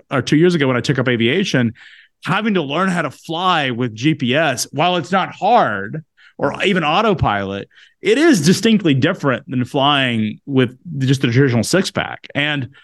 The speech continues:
it's so much easier and so much more enjoyable and frankly, so much safer. But you're right. The fact that that technology exists and the fact that I can now fly with G P S without having to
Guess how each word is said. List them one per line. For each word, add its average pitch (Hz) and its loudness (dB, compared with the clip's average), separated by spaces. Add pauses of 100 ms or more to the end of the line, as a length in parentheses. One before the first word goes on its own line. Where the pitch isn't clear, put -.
(260)
it's 139 -4
so 277 4
much 226 -2
easier 254 0 (200)
and 156 0
so 208 2
much 185 2
more 175 4
enjoyable 156 2
and 139 -6
frankly, 180 0
so 165 0
much 139 0
safer. 202 0 (440)
But 156 -2
you're 190 4
right. 170 0 (120)
The 151 -6
fact 202 -2
that 220 0
that 160 -4 (180)
technology 165 2
exists 127 0
and 127 0
the 123 0
fact 139 -4
that - -4
I 143 -2
can 147 -2
now 143 0
fly 139 -2
with 127 0
G 135 0
P 131 -2
S 143 -2
without 147 -10
having 160 0
to 135 0